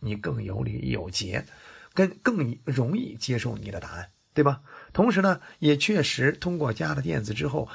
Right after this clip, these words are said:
给自己争取了一定的思考时间，方便自己去组织语言。所以我们平常要养成认同的习惯，我们要多准备一些认同的范例，不能所有问题问出来，你只有一句话，“你这问题问得好”，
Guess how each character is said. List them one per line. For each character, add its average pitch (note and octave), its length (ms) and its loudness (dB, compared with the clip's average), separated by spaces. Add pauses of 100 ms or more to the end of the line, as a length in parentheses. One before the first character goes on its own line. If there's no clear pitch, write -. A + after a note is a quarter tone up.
(140)
给 G2+ 180 -2
自 G2 100 -2
己 B2 80 0
争 D#3+ 180 -4
取 A#2+ 120 -6
了 G#2+ 80 -8
一 G2 180 -6
定 C#3 240 -4
的 G2 140 -6
思 - 260 -8
考 - 180 -6
时 C3 200 -2
间， D3+ 180 -2
方 F#3+ 240 2
便 F#3+ 180 0
自 C3+ 100 -4
己 D#3 80 -2
去 E2+ 140 -6
组 G#2 180 -8
织 C3 120 -2
语 A2 140 -4
言。 G#2+ 260 -6 (240)
所 F#3+ 140 4
以 F#3 40 4
我 C#3+ 100 0
们 D3 80 2
平 D3 180 -2
常 C#3+ 160 2
要 D3+ 100 2
养 A2+ 220 0
成 A#2+ 160 -2
认 D3 180 -4
同 A2+ 160 -2
的 C3 60 0
习 A2 260 -6
惯， C#3+ 220 2 (320)
我 D3 180 6
们 G3 100 2
要 F#3+ 300 2
多 C#4 260 4
准 D#3 200 -2
备 A#2+ 100 0
一 A2+ 40 0
些 A#2+ 140 -2
认 D3 200 -4
同 - 160 -6
的 D#3 80 -4
范 - 200 -2
例， G#2 180 -8 (200)
不 - 80 4
能 F#3+ 160 4
所 G3+ 220 0
有 C#4+ 80 -2
问 D3 140 0
题 B2+ 100 2
问 D3+ 180 -2
出 G#2+ 100 -6
来， A2 140 0
你 A2+ 180 -4
只 G2 160 -4
有 A#2 140 0
一 G2 140 -2
句 B2+ 120 -2
话 B2 220 -4
，“你 C3+ 140 0
这 A3 80 0
问 A#3+ 120 0
题 G#3+ 80 2
问 G#3+ 140 0
得 F#3 60 2
好”， A#2+ 320 0